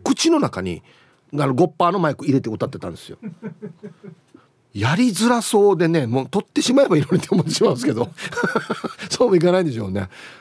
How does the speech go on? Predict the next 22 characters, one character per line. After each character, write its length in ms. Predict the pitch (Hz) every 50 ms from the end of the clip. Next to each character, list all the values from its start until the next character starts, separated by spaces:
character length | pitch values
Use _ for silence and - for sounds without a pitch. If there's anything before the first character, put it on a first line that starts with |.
| - _ _
う 40 | -
ん。 640 | 92 90 87 85 82 80 80 80 78 80 80 78 82 _ _ _ _ _ _ _ _ _ _ _ _ _ _ _
は 200 | - 113 117 110
い。 80 | - - _
顔 220 | - - 101 104 104
出 120 | 104 98
し 140 | - 104 95
し 60 | -
て 80 | - 117
な 80 | 113
い 60 | 104 -
そ 100 | - 95
う 40 |
で 60 | 82 -
す 80 | -
よ。 200 | 139 156 143 - _ _ _ - 196 - _ - 190 - _ _ 180 - _ _ _ _ _ -
イ 100 | - 127
ブ 100 | 113 98
さ 160 | - 90 82
ん 80 | 82 95
ね。 240 | 143 165 147 - _ _ _ _ _ _ _ _ _ _ _ _ _ _
ね。 300 | - - - - - -